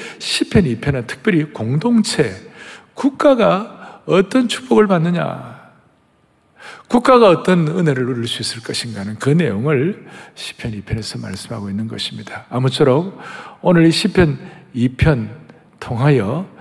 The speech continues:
지금 우리에게 말씀하시는 주님의 음성을 깨닫도록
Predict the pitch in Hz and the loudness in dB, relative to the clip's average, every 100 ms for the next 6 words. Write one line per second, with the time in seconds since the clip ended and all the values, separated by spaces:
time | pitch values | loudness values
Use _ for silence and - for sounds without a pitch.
0 | - - _ - - 208 226 190 123 120 | -20 -20 _ -4 2 6 6 4 4 2
1 | 113 123 131 - - 98 - 117 101 - | 2 -2 -4 -10 -8 -6 -4 -6 -6 -8
2 | 107 107 139 110 98 98 - 107 104 - | -8 -6 -4 -4 -4 -6 -6 -8 -8 -6
3 | 120 117 - 135 151 | -6 -4 0 0 -2